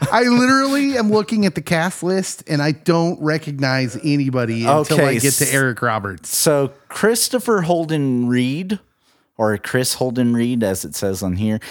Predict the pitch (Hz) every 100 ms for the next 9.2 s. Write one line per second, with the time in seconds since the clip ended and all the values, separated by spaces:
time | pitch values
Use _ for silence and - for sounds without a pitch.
0 | - - - - 147 135 131 117 117 107
1 | 123 123 - - 196 180 160 - 113 110
2 | 104 117 110 - 117 120 120 107 80 80
3 | - 87 85 - - - - - - 98
4 | 95 92 92 - _ 381 120 - - -
5 | 214 233 220 208 208 226 - 180 170 240
6 | - _ _ _ _ _ _ _ _ 165
7 | 196 190 214 175 185 - 220 247 - _
8 | _ _ _ 147 147 160 151 117 135 131
9 | 78